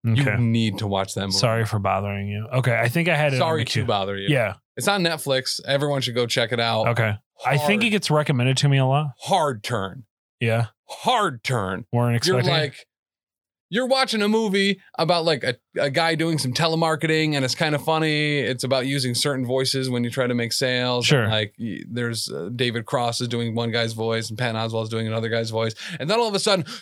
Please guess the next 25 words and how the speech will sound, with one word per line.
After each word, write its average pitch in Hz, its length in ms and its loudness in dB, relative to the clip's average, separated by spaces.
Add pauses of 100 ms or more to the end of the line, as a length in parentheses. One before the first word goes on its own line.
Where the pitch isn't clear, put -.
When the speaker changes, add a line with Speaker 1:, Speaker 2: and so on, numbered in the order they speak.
(100)
Speaker 2:
turn! 247 640 0 (220)
And 226 100 2
there's 214 160 4
a 135 80 -2 (100)
turn! 233 640 0 (200)
And 220 100 -4
you're 254 100 2
like, 226 200 0 (180)
"Ah! 359 800 2 (160)
Why?" 302 340 2
If 202 140 -2
you 269 160 0
look 262 160 2
away 233 220 2
for 196 180 2
a 147 60 0
second 190 420 2
and 170 140 0
this 170 160 0
thing 185 160 2
happens, 175 340 0
you're 196 80 4
like, 165 140 0
"What? 277 420 -2
What? 254 560 0